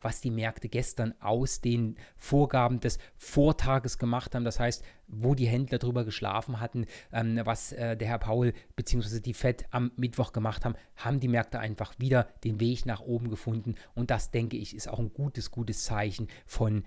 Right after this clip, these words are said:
Stärke. Also, diese Dinge haben wir da. Ähm, in der Eurozone gibt's um fünf nach halb drei noch eine Information. Da gibt's eine Rede von der E Z B. Das für den heutigen Tag. Bisschen durcheinander, ähm, das Ganze hier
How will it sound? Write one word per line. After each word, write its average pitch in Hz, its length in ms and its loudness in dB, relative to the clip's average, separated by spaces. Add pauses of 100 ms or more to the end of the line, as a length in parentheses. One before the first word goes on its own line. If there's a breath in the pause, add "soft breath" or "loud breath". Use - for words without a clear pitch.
Stärke. 120 480 -2
Also, 180 240 10 (200 loud breath)
diese 151 220 0
Dinge 127 340 2
haben 135 160 2
wir 117 120 4
da. 139 300 6 (220 loud breath)
Ähm, 127 300 2
in 143 140 2
der 127 140 6
Eurozone 156 580 6
gibt's - 260 -2
um 120 240 4 (400 loud breath)
fünf - 560 4
nach 139 380 4
halb 117 300 4
drei 127 360 4
noch 151 160 0
eine 135 120 0
Information. 120 840 0
Da 104 280 -6
gibt's - 260 -6
eine 101 280 -6
Rede 110 340 0 (240 soft breath)
von 87 320 -6 (160)
der - 180 -6
E 107 140 -8
Z - 280 -2 (120)
B. - 280 -4
Das - 380 8
für 135 320 4 (220)
den 120 220 4 (240 loud breath)
heutigen 127 500 6
Tag. 110 200 -2 (200 loud breath)
Bisschen 180 320 8
durcheinander, 123 600 6 (300 loud breath)
ähm, 117 320 2
das 113 200 -2
Ganze 120 320 0
hier 113 320 0